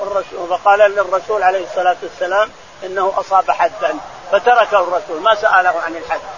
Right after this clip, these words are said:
حتى صلى الصلاة، فقامت الصلاة وصلى الرسول عليه الصلاة والسلام وصلى الرجل معهم. ثم لم بعد ما انتهت الصلاة جاء الرجل فقال: "يا رسول الله، إني أصبت حدا فقا-، فأقمه علي." قال: "صليت صلاتنا هذه؟" قال: "نعم."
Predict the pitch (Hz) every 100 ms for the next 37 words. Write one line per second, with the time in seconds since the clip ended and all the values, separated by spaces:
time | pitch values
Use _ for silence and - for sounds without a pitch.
0 | - - 196 - 208 - 226 202 - 190
1 | 175 - - - - 175 160 214 214 185
2 | 180 190 190 233 269 - - - 170 220
3 | 208 190 170 175 220 196 190 185 - 185
4 | 175 190 165 165 180 214 214 - - 180
5 | 160 220 214 196 208 208 185 196 202 208
6 | 233 220 - - 196 214 208 214 202 202
7 | 185 196 196 208 - 202 220 - 185 190
8 | 202 233 - 220 - 226 220 202 220 233
9 | 196 190 214 220 208 196 202 180 175 151
10 | - - 185 190 196 196 220 202 175 196
11 | - 170 147 - - 185 - 202 220 214
12 | 214 196 190 240 220 190 202 202 170 156
13 | - - - 190 202 202 214 240 233 -
14 | 202 233 240 202 202 233 247 - 202 185